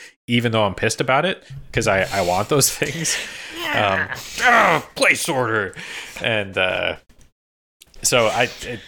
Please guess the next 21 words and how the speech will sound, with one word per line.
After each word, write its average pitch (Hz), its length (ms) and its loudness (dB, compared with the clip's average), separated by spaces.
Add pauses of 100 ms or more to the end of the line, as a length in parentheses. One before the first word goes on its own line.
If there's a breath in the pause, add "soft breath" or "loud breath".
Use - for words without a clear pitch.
(120)
it'll 135 240 2
be 151 160 2
interesting 160 520 2
to 117 100 2
see 139 240 4
if 101 120 0
they 110 120 4
listen 113 360 0
to 120 100 0
this 104 180 0
feedback 104 540 2
and 95 100 -8
change 101 380 -4
course 107 360 2
at 95 60 -8
some 101 200 -4
point. 110 200 -2
It's - 160 0
not 160 200 2
too 139 140 -4
late. 107 540 -2